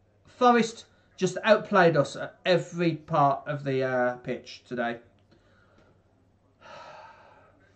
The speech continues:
Nottingham Fo-, I can't believe I'm saying this, guys. You know, we've played so poorly today. Nottingham Forest four,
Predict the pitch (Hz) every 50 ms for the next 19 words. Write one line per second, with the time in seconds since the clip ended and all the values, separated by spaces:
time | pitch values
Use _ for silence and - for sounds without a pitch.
0 | _ _ _ _ _ _ _ _ _ _ _ _ _ _ _ _ - 185 220 240
1 | 247 226 214 180 - - 196 180 165 160 - - 185 156 143 139 131 127 123 120
2 | - - 156 143 123 117 113 110 - - - 123 107 107 110 - - - - -
3 | _ _ - 156 143 127 113 113 113 - - _ _ _ _ _ _ _ _ _
4 | _ _ - 170 175 185 175 - - - 175 156 135 - - - - - - 139
5 | 139 143 - 151 139 127 123 113 113 110 110 - - 123 113 110 107 - _ _
6 | _ _ _ _ _ _ _ _ _ _ _ _ _ _ _ _ _ _ _ _
7 | - 160 190 233 226 226 202 - - 220 196 190 180 180 - - - 170 156 151
8 | 151 143 -